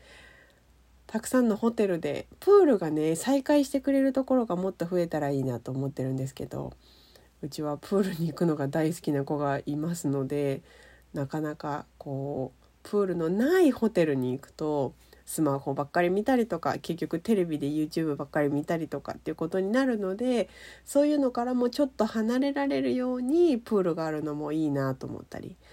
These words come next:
あとは市内観光ができたりとか、あの、ソウルは市内に美術館とか、あとは世界遺産とかがあるので、そういうのもお散歩がてら、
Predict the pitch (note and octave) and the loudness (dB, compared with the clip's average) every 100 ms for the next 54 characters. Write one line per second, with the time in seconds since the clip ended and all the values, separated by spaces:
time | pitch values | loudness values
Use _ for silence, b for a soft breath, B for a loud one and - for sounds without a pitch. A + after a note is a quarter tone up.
0 | B B - G#3 E3+ D#3 G3+ G3+ G#3 G3+ | B B -8 -2 -2 -2 -2 0 0 0
1 | A3 G3+ F3+ D#3 C#3 C#3 D3 D#3+ - B2+ | 0 0 -2 -4 -4 -4 -6 -6 -10 -12
2 | - - - - _ _ _ _ F#3+ F3+ | -12 -18 -20 -20 _ _ _ _ -6 -4
3 | E3+ E3 B B B - B3 A3 D#3+ D3+ | -2 -4 B B B -4 0 2 2 0
4 | D#3+ G3 E3+ C#3 C3 C#3 B2+ B B B | 0 -2 0 0 0 0 -2 B B B
5 | B - E3 D#3+ D#3 - D3+ C3+ C3+ - | B -2 0 0 -2 -4 -4 -4 -6 -4
6 | B2+ B2 - _ - E3 C#3+ C#3+ C#3+ C#3+ | -4 -4 -10 _ -12 -6 -6 -4 -4 -2
7 | C#3 D3 C#3+ C3+ D3 C#3 D3 - D#3 D3+ | -2 -2 -6 -6 -8 -8 -4 -4 -2 -4
8 | D3+ F3+ B3+ - - E3 D3+ D3 B2+ C3+ | -6 -2 -2 -2 -2 0 0 0 -4 -2
9 | D#3+ C#3+ D3+ F3 D#3 D#3 D3+ D#3 E3 - | 0 0 -2 -2 -2 -2 -4 -4 -6 -6
10 | C3+ | -8